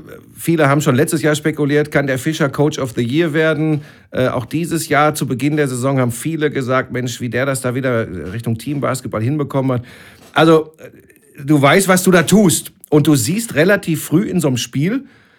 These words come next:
"Mensch, da rollt was auf uns zu, das gibt's doch gar nicht." Wie kann man, und das ist, glaube ich, ein ganz spannender Punkt, während einer Partie, in der Anfangsphase einer Partie,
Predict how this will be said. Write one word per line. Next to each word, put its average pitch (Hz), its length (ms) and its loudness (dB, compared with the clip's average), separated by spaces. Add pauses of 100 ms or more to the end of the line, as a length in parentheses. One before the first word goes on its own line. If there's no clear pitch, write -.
(180)
"Mensch, 135 300 2
da 147 100 2
rollt 135 280 2
was 165 180 -2
auf 151 180 0
uns 139 260 -2
zu, 185 180 -6
das 143 180 -2
gibt's - 260 -4
doch 127 200 0
gar 123 100 0
nicht." 107 160 -4 (180)
Wie 220 240 0
kann 190 240 0
man, 233 280 0 (160)
und 120 160 0
das 196 140 0
ist, 208 120 -6
glaube 180 180 0
ich, 175 60 0
ein 151 60 -2
ganz 165 160 -2
spannender 170 340 -2
Punkt, 160 340 -2 (360)
während 254 640 0
einer 180 240 2
Partie, 170 480 -4
in 151 80 4
der 160 160 0
Anfangsphase 208 800 -4
einer 165 200 -2
Partie, 160 540 -4